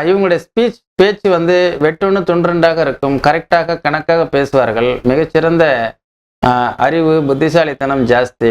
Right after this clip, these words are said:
நேர்மையா வாழ வேண்டும் என்ற எண்ணங்கள் இருக்கும். அவங்க பேச்சிலேயே வந்து ஒரு அதிகாரம் தெரியும், அனைவரையும் கட்டுப்படுத்தக்கூடிய ஒரு அமைப்பு அவங்களுக்கு இருக்கு.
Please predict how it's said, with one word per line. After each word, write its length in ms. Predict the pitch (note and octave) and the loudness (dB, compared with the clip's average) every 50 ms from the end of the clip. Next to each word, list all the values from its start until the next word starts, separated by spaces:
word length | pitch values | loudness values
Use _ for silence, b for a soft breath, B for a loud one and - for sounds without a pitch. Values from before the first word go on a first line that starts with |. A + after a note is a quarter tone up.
| A2+ A#2+ | 2 2
நேர்மையா 400 | C3+ D3+ E3+ E3 E3+ E3+ E3+ D#3+ | 0 0 0 0 0 0 0 0
வாழ 220 | C#3+ C#3 C#3 C#3+ C#3 | 0 0 -2 -2 -2
வேண்டும் 300 | C3+ C3+ C3+ C3+ C3+ C3 | -2 -2 -2 -2 -2 0
என்ற 180 | C3 A#2+ A#2+ | 0 0 0
எண்ணங்கள் 440 | A#2 A2+ A#2+ C3 C3 C3 C3 B2 A#2 | 0 0 0 0 0 0 0 -2 -2
இருக்கும். 460 | G#2 G#2+ G2+ - - G#2 G#2+ A2+ A2 - _ _ _ _ _ _ - | -2 -4 -4 -4 -4 -2 -2 -4 -6 -8 _ _ _ _ _ _ -4
அவங்க 180 | C3+ C#3+ D3 C#3 - E3+ | -4 -2 -2 -2 0 0
பேச்சிலேயே 520 | F#3+ G#3 G3 G#3 G3 F#3 F3 E3 E3+ F3+ F3+ E3+ D#3 | 0 0 0 0 0 2 2 2 2 0 0 2 0
வந்து 300 | D3+ D3 C#3+ D3+ D#3+ D3+ C#3+ C3+ C3+ C#3+ D#3 D#3+ - - | 0 0 0 0 2 2 2 0 0 0 -2 -4 -4 -2
ஒரு 200 | - C3 C3 C3 | 0 2 2 2
அதிகாரம் 500 | B2 C3 C#3+ D#3+ F3 F3+ F3 F3 D3 B2+ | 2 0 0 2 2 2 0 0 -2 -4
தெரியும், 520 | - A#2+ A2+ A2 G2+ G2+ G2+ G2+ G#2 G#2 - | -4 -2 -2 -2 -2 -2 -2 -2 -4 -4 -4
அனைவரையும் 500 | - B2 C3+ D3+ D#3+ E3 F3 F3+ F3 F3 - D3+ | -2 0 0 0 2 0 0 0 -2 -2 -2 -2
கட்டுப்படுத்தக்கூடிய 800 | D#3 F3+ G3 G3 G3+ E3+ D#3 D#3+ C#3+ C3 C#3 C3+ C3+ C#3 C3+ B2+ | -2 -4 -4 -2 -2 -2 -2 -2 -2 0 0 2 2 2 2 2
ஒரு 140 | B2 A#2 A2 | 0 0 -2
அமைப்பு 320 | G#2+ G#2+ A#2 A#2+ A2+ - A2+ | -2 -2 -2 -2 -2 -2 -2
அவங்களுக்கு 340 | A2 G#2 G2+ G2 G2+ G2+ | -2 0 -2 -2 0 0
இருக்கு. 260 | G#2 G2+ F#2+ - - | -2 -2 -2 -2 -4